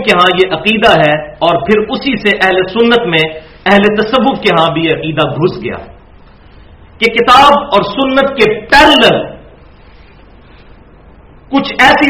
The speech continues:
تعلیمات ہیں اللہ تعالیٰ کی جو کتابوں میں تو نہیں ہیں، مگر سینہ بہ سینہ transfer ہوتی آ رہی ہیں۔ اور بسا اوقات اہل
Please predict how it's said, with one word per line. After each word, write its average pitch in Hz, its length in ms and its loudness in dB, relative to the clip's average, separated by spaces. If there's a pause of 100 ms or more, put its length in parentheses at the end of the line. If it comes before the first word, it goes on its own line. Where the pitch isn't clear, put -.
تعلیمات 214 540 4
ہیں 202 100 2
اللہ 208 320 2
تعالیٰ 202 300 4
کی 220 120 -6
جو 233 160 2
کتابوں 226 520 4
میں 262 160 4
تو 196 120 2
نہیں 208 280 2
ہیں، 170 120 0 (1000)
مگر 226 340 2 (120)
سینہ 269 300 2 (120)
بہ 247 80 4 (100)
سینہ 226 320 2
transfer 202 480 0
ہوتی 165 260 -2 (120)
آ - 80 -2
رہی 107 280 -8
ہیں۔ 101 120 -14 (960)
اور 196 200 2
بسا 254 300 4
اوقات 220 400 2
اہل 208 120 2